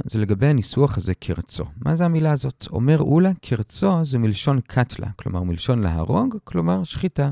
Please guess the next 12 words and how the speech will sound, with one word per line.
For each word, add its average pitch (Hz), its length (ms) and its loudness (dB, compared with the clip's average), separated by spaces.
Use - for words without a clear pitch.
ומאיפה 127 420 0
לומדים 82 300 0
את 110 100 0
זה? 160 160 0
מירמיהו. 160 680 0
כתוב, 180 480 0
"עגלה 113 360 0
יפהפייה 98 600 0
מצרים, 85 640 -4
קרץ 185 460 -2
מצפון 123 840 2
בא 92 200 2